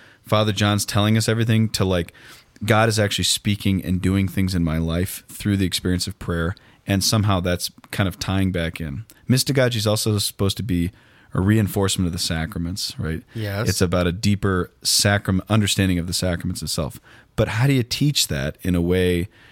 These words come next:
Speaker 1: that doesn't feel like, "Oh, well, now I'm done with that. That was great."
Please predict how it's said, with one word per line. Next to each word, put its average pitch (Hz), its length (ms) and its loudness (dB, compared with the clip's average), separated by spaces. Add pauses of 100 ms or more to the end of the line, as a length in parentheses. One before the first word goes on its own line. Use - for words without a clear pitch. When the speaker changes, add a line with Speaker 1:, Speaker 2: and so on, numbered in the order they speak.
(140)
Speaker 1:
that 95 160 -2
doesn't 101 300 2
feel 95 340 0
like, 80 400 -2 (480)
"Oh, 95 340 2
well, 101 120 0
now 104 160 4
I'm 92 100 2
done 85 220 0
with 90 100 -4
that. 92 160 -6
That 82 140 -4
was 90 100 -4
great." 90 260 -6